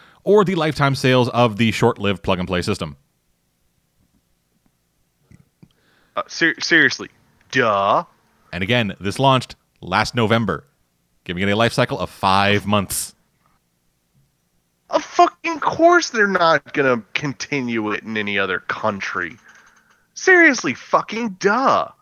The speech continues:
Speaker 1: What? They fucking might.
Speaker 2: Kinda moronic.
Speaker 1: It's Nintendo. Nintendo is retarded.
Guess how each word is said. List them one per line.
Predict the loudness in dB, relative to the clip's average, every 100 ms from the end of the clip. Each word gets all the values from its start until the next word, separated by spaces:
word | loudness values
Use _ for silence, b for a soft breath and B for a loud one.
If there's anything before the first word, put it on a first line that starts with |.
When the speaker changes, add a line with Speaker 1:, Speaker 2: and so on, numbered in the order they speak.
| _ _ _ _ _ _ _ -6
Speaker 1:
What? | -2
They | -2 0
fucking | 0 -2 -2 -2
might. | 0 0 0
Speaker 2:
Kinda | 2 4 2
moronic. | 2 2 2 2 0 -4 -12 _ _ -2
Speaker 1:
It's | 0
Nintendo. | 2 0 0 -2 2 2 2 -2 -10 _ _ _ _ _ _ _ _ _ _ _ _ _ _ _ _ _
Nintendo | -4 2 2 4 4 4
is | 0 0
retarded. | 0 4 4 4 -2